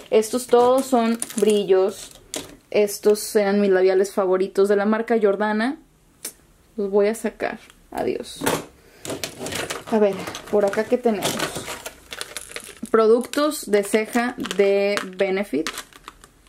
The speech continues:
Esto es de L'Oreal, que están muy buenos. Entonces creo que estos productos solamente están como mal encaminaditos. Aquí no iban,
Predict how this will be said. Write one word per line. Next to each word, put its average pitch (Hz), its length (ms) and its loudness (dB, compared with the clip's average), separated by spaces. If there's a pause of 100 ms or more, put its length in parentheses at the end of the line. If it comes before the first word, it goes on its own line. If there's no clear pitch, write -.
(160)
Esto 202 320 0
es 190 140 -4
de 196 360 0
L'Oreal, 180 640 0
que - 80 -20
están 190 260 -4
muy 185 120 2
buenos. 180 420 -2
Entonces 233 340 -4
creo 294 140 -4
que - 80 -2
estos 311 180 0
productos 254 440 2
solamente 240 400 2
están 226 280 -2
como 214 220 0
mal 180 300 0
encaminaditos. 190 920 0
Aquí 190 300 -2
no 190 160 4
iban, 240 300 2